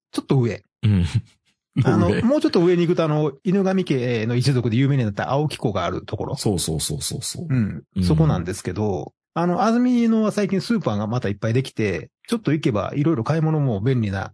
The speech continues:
Speaker 1: ところになってきてるので。
Speaker 2: そのスーパーってまたあの、あれですか？高級なスーパーとかですか？
Speaker 1: いやいや、鶴屋とかはそんなんじゃなくて、
Speaker 2: うん。
Speaker 1: あの、地元で人気のある。
Speaker 2: バローじゃなくて。
Speaker 1: そうそう。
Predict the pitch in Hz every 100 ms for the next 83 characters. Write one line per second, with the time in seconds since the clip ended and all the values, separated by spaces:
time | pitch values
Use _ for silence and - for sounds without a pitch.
0 | _ - 131 117 98 90 - - 131 104
1 | 85 92 85 - 143 139 - 160 98 87
2 | 80 90 113 92 87 85 85 85 82 -
3 | - - 95 80 - - - _ - 139
4 | 139 127 90 - 87 - 170 - - 175
5 | - - 262 220 180 208 254 240 143 127
6 | 113 165 135 107 107 - 104 92 107 98
7 | 85 139 123 175 208 208 214 269 277 254
8 | - - 170 156 139 101 87 - _ _
9 | _ - 80 104 92 80 76 - 170 156
10 | 82 - - - - 147 165 123 127 110